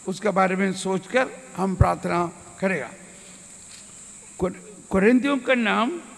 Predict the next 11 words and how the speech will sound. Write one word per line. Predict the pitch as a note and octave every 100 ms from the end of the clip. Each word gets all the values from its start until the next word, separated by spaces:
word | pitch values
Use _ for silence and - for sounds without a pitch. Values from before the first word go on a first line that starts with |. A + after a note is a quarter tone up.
| - -
पहला | D#3+ D#3+ F3 F#3+
पत्र | - - D3 - - G4 F#4 - - - -
अध्याय | D3 C3 E3+ F#3+
बारह, | G3+ D#3+ A#2+ - - - - - - - - - - - - -
ये |
अध्याय | G#3+ G3 C#4+ D#4
बारह, | B3 A3 A#3 B3 B3+ B3+ - - - -
अध्याय | E3+ E3+ F3 G3+ G#3
तेरह, | A3+ - F3+ F3+ F#3+ G3 G3
चौदह, | - F3 D#3 C3 - - - - - - - -
तीन | C4 D4 D#4+ D4+